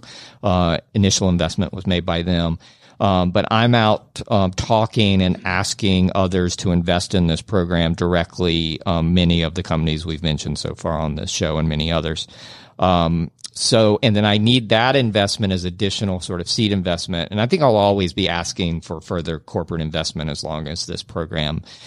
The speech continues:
is, uh, in place. But our, our goal is to be covering sixty, seventy, maybe even eighty percent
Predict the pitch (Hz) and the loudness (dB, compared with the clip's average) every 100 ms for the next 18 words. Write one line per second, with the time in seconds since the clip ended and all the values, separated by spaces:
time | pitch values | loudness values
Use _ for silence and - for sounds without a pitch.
0 | - - 104 82 85 90 82 80 107 90 | -14 0 0 2 0 -2 -2 -4 -4 -2
1 | - 107 90 87 - - - - 113 110 | 2 4 2 0 -8 -14 -20 -4 2 4
2 | 101 98 - 98 92 127 143 143 113 - | 4 2 0 -2 2 4 6 6 4 2
3 | 110 92 95 - 110 92 98 90 87 - | -4 -4 -6 0 0 2 0 0 0 -2
4 | - 147 - - 113 - 110 104 101 98 | 0 0 0 -2 -2 0 2 2 2 2
5 | 98 95 92 101 120 110 87 87 104 110 | 2 0 0 0 2 0 0 -2 -2 0
6 | 101 90 - 90 87 82 | -2 -4 -4 -2 -2 -2